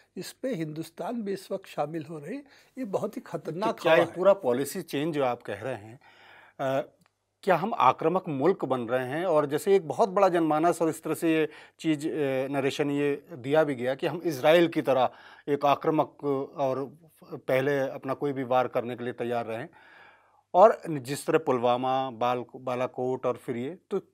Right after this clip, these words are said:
Speaker 2: क्या इसमें एक ख़तरा वाकई में ये, अ, परमाणु युद्ध का है या ये सिर्फ बयान तक है? आप क्या सोच रहे हैं?
Speaker 1: देखिए, आक्रामक मुल्क जो नीति के रूप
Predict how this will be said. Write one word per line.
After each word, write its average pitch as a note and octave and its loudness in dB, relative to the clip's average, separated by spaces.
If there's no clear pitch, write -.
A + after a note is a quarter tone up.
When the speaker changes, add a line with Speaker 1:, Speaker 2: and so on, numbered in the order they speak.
Speaker 2:
क्या D#3+ 6
इसमें F3 0
एक E3+ 2
ख़तरा E3+ 4
वाकई D#3 2
में A3 0
ये, E3 2
अ, C#3 -2
परमाणु C#3+ 4
युद्ध C3+ 2
का G3+ 6
है D#3+ 4
या B3 6
ये A3+ 6
सिर्फ F3+ -4
बयान C#3+ 4
तक E3+ 0
है? E3 2
आप D#3 4
क्या F3+ 2
सोच C#3 -8
रहे G#2+ -12
हैं? - -20
Speaker 1:
देखिए, D#4 0
आक्रामक A3+ 2
मुल्क E3+ -2
जो G3+ 0
नीति F#3+ -8
के E3+ -4
रूप E3 -4